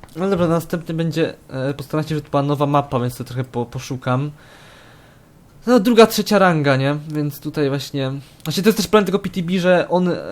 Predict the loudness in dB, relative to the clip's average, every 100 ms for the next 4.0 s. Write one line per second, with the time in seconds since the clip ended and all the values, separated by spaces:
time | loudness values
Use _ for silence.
0 | -4 -2 0 0 -2 -2 -4 -4 -6 -2
1 | 2 2 2 2 2 4 0 -2 -16 -2
2 | 0 4 2 0 -8 -16 -12 -12 -12 -16
3 | -20 -8 0 2 4 2 -2 -4 -6